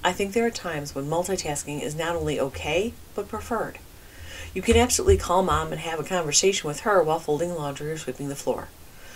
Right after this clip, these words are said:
Low-level tasks that don't require a lot of focus are fine to multitask. But for tasks that require more attention and effort, you are better off giving that task your full attention until it's complete. Then move on to the next task.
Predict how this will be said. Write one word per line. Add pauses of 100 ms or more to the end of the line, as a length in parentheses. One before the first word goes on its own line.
(260)
Low-level
tasks
that
don't
require
a
lot
of
focus
are
fine
to
multitask. (1120)
But
for
tasks
that
require
more
attention
and
effort, (400)
you
are
better
off
giving
that
task
your
full
attention
until
it's
complete. (840)
Then
move
on
to
the
next
task.